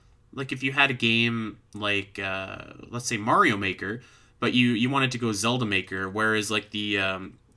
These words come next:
the, the touchpad on the Wii U was kind of central to how that game actually functioned. You could still kinda, if you played it vertically, it'd be a lot easier than, like, splitting and pausing every second to move stuff. I don't know. Uh, I guess, uh,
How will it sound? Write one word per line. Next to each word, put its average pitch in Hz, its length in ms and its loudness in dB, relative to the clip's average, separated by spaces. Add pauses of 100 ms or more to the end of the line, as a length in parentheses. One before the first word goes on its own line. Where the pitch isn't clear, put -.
(140)
the, 95 800 -4 (220)
the 95 80 -10
touchpad 107 720 4
on 110 100 -4
the 110 80 -4
Wii 113 140 0
U 120 180 2
was 98 220 -2
kind 117 180 0
of 98 180 -4 (120)
central 113 640 -2 (300)
to - 80 -6
how 107 300 4
that 101 180 -2
game 104 200 -2
actually 98 300 -2
functioned. 135 480 -4
You 131 60 -6
could 123 120 -4
still 127 240 -2
kinda, 113 360 -2 (280)
if 120 120 -6
you 123 80 -10
played 156 200 4
it 98 60 -2
vertically, 127 540 2
it'd 107 100 -4
be 117 80 -2
a 117 60 2
lot 113 240 2
easier 107 320 0
than, 95 180 -6
like, 92 400 -6 (560)
splitting 107 800 -2
and 92 400 -10
pausing 104 480 -2
every 101 200 -6
second 101 340 -4
to 104 80 -10
move 98 200 -6
stuff. - 220 -4
I - 140 4
don't 120 100 2
know. 95 120 -4 (220)
Uh, 139 160 -2 (220)
I 170 60 0
guess, - 340 -6
uh, 139 320 2